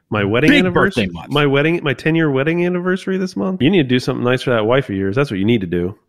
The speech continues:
Speaker 2: Well, I will, I'll just go ahead and tell you, she went ahead and did nice things for herself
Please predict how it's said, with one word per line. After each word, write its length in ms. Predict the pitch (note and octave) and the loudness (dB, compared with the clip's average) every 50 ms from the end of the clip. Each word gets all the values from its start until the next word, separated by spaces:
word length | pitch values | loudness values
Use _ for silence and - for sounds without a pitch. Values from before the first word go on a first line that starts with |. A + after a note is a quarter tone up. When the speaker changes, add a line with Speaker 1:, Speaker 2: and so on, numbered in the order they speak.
| _ _ - | _ _ 0
Speaker 2:
Well, 300 | C3 C#3 C#3 C#3 C3+ C3 | 2 4 4 2 2 -2
I 140 | - C#3 C#3 | -2 -2 -2
will, 320 | C3+ C3 C3 C3 B2+ B2+ | 0 2 2 2 2 0
I'll 140 | A#2+ B2+ B2 | 0 -2 -2
just 180 | A#2+ A#2+ - - | -4 -4 -6 -2
go 80 | - | -2
ahead 220 | C3+ A#2+ B2+ B2+ A#2 | 0 2 2 2 2
and 200 | A2+ A2 G#2 G2 | 2 0 0 -2
tell 200 | - B2 B2+ A#2+ | -2 -2 0 0
you, 180 | A2+ G#2+ G#2 | 0 -2 -2
she 260 | G2+ - - - D3 B2+ C3 | -4 -6 -6 -6 -6 -6 -6
went 240 | B2 A#2+ B2+ B2+ A#2+ | -4 -2 0 0 2
ahead 140 | A#2+ A#2+ | 0 0
and 80 | A2+ G#2 | -2 0
did 180 | G#2+ B2 A#2 G#2+ | 0 0 0 2
nice 240 | A2+ A2+ A2 - | 0 0 0 -2
things 160 | - A#2+ A2+ - | -2 -4 -4 -2
for 140 | - A#2 | -4 -4
herself 400 | G2+ G2+ F#2+ - - A#2+ B2 B2+ | -4 -4 -2 0 0 0 2 0